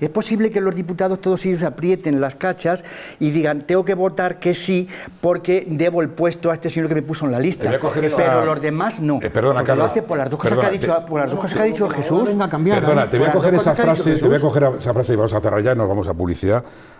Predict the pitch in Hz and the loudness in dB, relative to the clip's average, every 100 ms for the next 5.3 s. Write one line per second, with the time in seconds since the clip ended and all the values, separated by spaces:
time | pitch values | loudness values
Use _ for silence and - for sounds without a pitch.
0 | - 80 95 95 - 95 90 87 110 107 | -6 -2 0 0 0 -2 -2 0 0 0
1 | 90 98 90 92 92 92 87 92 90 85 | 0 -2 -2 -4 -4 -4 -6 -4 -4 -4
2 | 90 - 92 90 98 - 95 - - - | -4 -2 -2 -2 -4 -2 -4 -6 -16 -16
3 | - 87 78 113 104 98 92 104 95 92 | -6 -4 0 0 2 0 -2 -2 -2 0
4 | 107 139 120 101 107 101 123 123 101 - | -2 0 -2 -2 -4 0 0 0 -4 -2
5 | - 98 | -2 -2